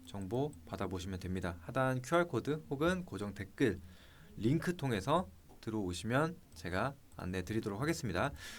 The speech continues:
자, 이거 외에도 제가 지금 우주항공주들 계속 강조드리고 있는데, 역시나 일월 이십삼 일에 또 엘케이 삼양 바닥주로서 드렸습니다. 엘케이 삼양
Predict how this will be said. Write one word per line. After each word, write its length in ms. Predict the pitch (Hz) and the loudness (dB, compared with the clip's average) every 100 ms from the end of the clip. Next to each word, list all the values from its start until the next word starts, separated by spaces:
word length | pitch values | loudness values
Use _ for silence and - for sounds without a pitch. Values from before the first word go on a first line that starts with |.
| - | 0
자, 80 | - | 6
이거 300 | 160 185 226 | 8 12 12
외에도 400 | 180 151 180 190 | 12 12 12 8
제가 380 | 170 165 165 160 - - - - - - - - - - - - - - | 8 8 8 6 2 -2 2 2 2 0 -2 -6 -12 -16 -16 -18 -16 0
지금 260 | 160 165 147 | 6 6 6
우주항공주들 800 | 170 240 214 196 151 139 135 104 | 6 8 8 6 2 4 4 4
계속 240 | 139 160 | 2 0
강조드리고 600 | - 127 156 - 123 139 | 0 2 4 4 2 4
있는데, 480 | 117 107 143 147 90 | 2 4 4 4 2
역시나 400 | 110 - 160 151 | 0 0 2 4
일월 360 | 151 190 214 | 4 6 6
이십삼 580 | 139 127 - - - 226 | 6 2 0 -4 -2 0
일에 500 | 233 147 120 123 101 110 | 4 4 4 2 -4 -8
또 240 | - 123 117 | -2 0 4
엘케이 360 | 123 151 214 | 4 6 6
삼양 400 | 202 165 139 107 87 - - | 6 4 4 2 0 -10 -4
바닥주로서 760 | - 147 202 - 196 151 139 | 6 10 8 8 4 6 4
드렸습니다. 580 | 120 113 107 107 90 92 - - - - - - - - - - - - - - | 2 0 0 -2 -4 -6 -8 -18 -20 -20 -20 -20 -20 -20 -20 -20 -18 -18 -14 -6
엘케이 300 | 117 117 135 117 | -2 2 4 4
삼양 260 | 107 95 | 4 4